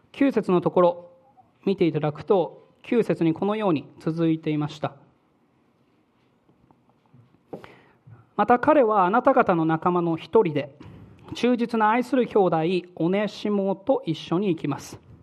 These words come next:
この二人がこちらの様子を皆知らせてくれるでしょう」って。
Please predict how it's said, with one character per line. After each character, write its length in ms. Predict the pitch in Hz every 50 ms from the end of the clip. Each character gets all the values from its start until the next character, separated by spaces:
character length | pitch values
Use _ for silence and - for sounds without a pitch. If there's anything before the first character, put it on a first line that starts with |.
| - - -
こ 100 | - 185
の 120 | 202 185
二 220 | - - - 208
人 100 | 202 190
が 220 | 160 - - - - - _
こ 100 | - 170
ち 120 | - - 175
ら 100 | 170 165
の 80 | 160
様 160 | 160 160 156
子 180 | 151 156 - -
を 220 | 214 214 202 185 - - - - - _ _ _
皆 380 | - 156 151 147 147 - - - -
知 160 | - - -
ら 120 | 156 147 147
せ 160 | 147 - 151
て 320 | 151 - 208 202 - - - _ _ _ _ _ _ _ - -
く 120 | - 170
れ 120 | 151 147 139
る 100 | 135 135
で 120 | 135 131
し 140 | 120 - -
ょ 120 | 143 123
う」 20 | 113
っ 0 |
て。 200 | - - - -